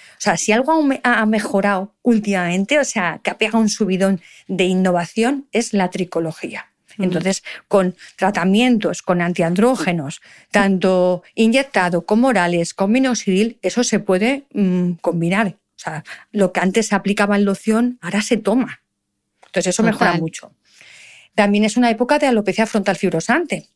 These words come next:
Speaker 1: que es una alopecia que tenemos que diagnosticar precozmente, porque es irreversible, es cicatricial. Y entonces eso puede afectar al pelo de las cejas y al pelo del,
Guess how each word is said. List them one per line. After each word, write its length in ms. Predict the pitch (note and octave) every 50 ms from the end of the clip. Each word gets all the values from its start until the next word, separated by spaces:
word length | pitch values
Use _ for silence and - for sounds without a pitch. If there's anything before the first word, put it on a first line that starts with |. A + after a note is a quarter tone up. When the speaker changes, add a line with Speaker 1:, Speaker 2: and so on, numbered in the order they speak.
| _
Speaker 1:
que 80 | - F3+
es 80 | - -
una 80 | F3 F#3
alopecia 480 | F3+ F3+ - - G#3+ - A3+ A3+ G#3+ G#3 - - - - - - -
que 120 | - F3+
tenemos 420 | F3 - F#3 F#3 G3+ G#3+ A#3+ A#3 -
que 100 | - G#3+
diagnosticar 720 | F3+ F#3 E3 F#3+ F#3 F3+ G3 F#3 G3+ G3+ - G3+ G#3 G#3
precozmente, 1200 | - - F3+ F3 E3+ - - G#3+ A#3 A#3+ - - G3 G3 G3+ B3 D4+ E4+ B3+ - - C#3 - - _ _ _ _ - - - - - _
porque 280 | - G#3 G3 G#3 G#3 B3+
es 160 | D4 - -
irreversible, 800 | E4+ D4 A3 G#3+ G3 F#3 F3+ F3 - - - D4+ E4 D4 A#3+ G3
es 120 | G3 - -
cicatricial. 920 | C4+ C#4 - C4+ B3 G3+ G3+ F#3 F3 E3+ - A#3 C4 D#4 E4+ C4+ F3+ - - _ - - - - - _ _
Y 80 | G3
entonces 460 | F#3+ F3+ F3 F#3 - A#3+ A#3+ A#3 - A#3
eso 440 | A#3 A3+ - - B3+ C4+ - - _ _
puede 240 | _ - F#3+ F#3 A3
afectar 600 | A#3+ B3 - - G#3 - - - F#3+ G3 G#3 G3+ - _ _
al 160 | F3 F3 E3+
pelo 260 | - - F3 F3+ F#3
de 80 | G3 A3
las 180 | A#3+ C#4+ D4 -
cejas 640 | - D4 C#4+ C#4+ - C#4 D4 C#4+ - - - - _ _ _ _ _ _ _ - _ _
y 80 | _ G3
al 120 | F#3 G3
pelo 420 | - - F3+ E3+ F3 F#3+ A#3 C4 - - - -
del, 440 | - F#3 G3 G3 F#3+ F#3+ F3+ F3 D#3